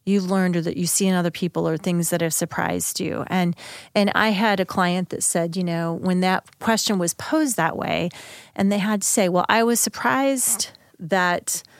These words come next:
you know, that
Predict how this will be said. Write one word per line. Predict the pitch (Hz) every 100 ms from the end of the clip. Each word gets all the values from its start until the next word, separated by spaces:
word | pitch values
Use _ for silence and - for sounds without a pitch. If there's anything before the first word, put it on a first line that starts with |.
| - - _ _ _
you | 196 190
know, | 170 165 170 160 - - - _ _ _ _ -
that | 170 170 -